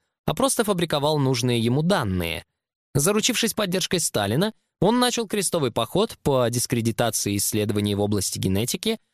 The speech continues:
чтобы генетическая теория эволюции не помогла обнаружить его мошенничество.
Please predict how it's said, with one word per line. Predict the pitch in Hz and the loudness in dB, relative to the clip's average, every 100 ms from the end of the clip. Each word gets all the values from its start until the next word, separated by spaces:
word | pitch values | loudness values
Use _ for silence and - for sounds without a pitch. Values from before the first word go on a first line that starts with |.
| _ - | _ -4
чтобы | - 214 | 0 0
генетическая | 185 202 202 156 120 - 117 104 | 2 2 0 0 0 0 0 -2
теория | 117 101 101 101 | 0 2 2 0
эволюции | 104 101 117 220 - - 85 - - - | -2 -2 0 0 -2 -2 -4 -8 -16 0
не | 147 233 | 2 4
помогла | 285 254 220 113 104 | 2 0 2 2 0
обнаружить | 95 104 110 160 214 151 | 0 0 0 -2 -2 0
его | 107 | 0
мошенничество. | 104 107 90 73 - - - - 80 | 0 -2 -4 -6 -6 -6 -6 -6 -8